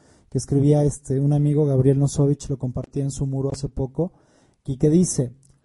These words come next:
Un hombre hostil vive en un mundo hostil. Un hombre amoroso vive en un mundo amoroso. Y es bien profundo y hace un sentido muy, muy fuerte. Entonces,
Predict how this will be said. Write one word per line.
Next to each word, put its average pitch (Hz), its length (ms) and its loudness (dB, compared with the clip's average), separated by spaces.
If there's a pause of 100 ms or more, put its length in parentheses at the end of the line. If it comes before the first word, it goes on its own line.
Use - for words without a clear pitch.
(420)
Un 180 200 6
hombre 190 260 4
hostil 170 640 -4 (540)
vive 156 560 0 (640)
en 131 140 -2
un 131 140 0
mundo 139 240 -4
hostil. - 460 -10 (640)
Un 127 200 -2
hombre 135 240 -2
amoroso 190 640 -4 (260)
vive 127 240 -6
en 156 80 -4
un 156 140 -2
mundo 165 260 -2
amoroso. 196 540 -4 (420)
Y 135 80 -4
es 131 160 -6
bien 202 220 -2
profundo 190 440 0
y 185 40 2
hace 175 140 -2
un 180 80 0
sentido 175 400 -2
muy, 165 220 2
muy 180 160 0
fuerte. 175 460 -8 (500)
Entonces, 165 760 -2